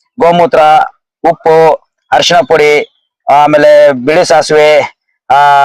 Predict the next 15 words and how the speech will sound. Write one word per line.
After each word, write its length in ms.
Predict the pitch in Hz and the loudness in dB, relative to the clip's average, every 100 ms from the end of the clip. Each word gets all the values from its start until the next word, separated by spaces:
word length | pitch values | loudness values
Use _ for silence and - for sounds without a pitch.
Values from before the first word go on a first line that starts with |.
| 139 135 139 135 | 2 0 0 0
so 360 | - 147 143 | 0 2 2
ಸಗಣಿ, 720 | 139 170 170 156 151 131 - _ _ _ _ | 0 0 0 0 0 -2 -8 _ _ _ _
ಆ, 220 | 143 170 185 - | 0 0 -2 -6
ಇದೆಲ್ಲ 300 | 139 151 170 | -2 0 0
ಹಾಕಿ, 540 | 160 151 156 175 135 147 139 _ _ _ _ - 131 | 0 0 -2 0 0 0 -4 _ _ _ _ -2 0
ಆ, 300 | 139 135 131 | 2 2 0
ಪಂಚದ್ರವ್ಯಗಳು 720 | 143 139 156 147 147 143 135 | -2 -2 -2 0 0 0 -2
ಅಂತೀವಲ್ಲ, 280 | 120 127 143 | 0 0 0
ಅದೆಲ್ಲ 400 | 131 117 139 147 | -2 -2 -2 0
ಹಾಕಿ 360 | 135 156 165 | 0 -2 -2
ನಾವು, 420 | 139 131 156 127 123 - _ _ _ - | 0 0 2 0 -2 -10 _ _ _ -2
ಆ, 280 | 127 131 127 | 0 2 0
ಶುದ್ಧಿ 320 | 117 156 156 | -2 -4 -2
ಕಾರ್ಯ 180 | 151 147 | 0 0
ಮಾಡಿದ್ದೀವಿ. 520 | 131 135 127 127 131 | 0 -2 -2 0 0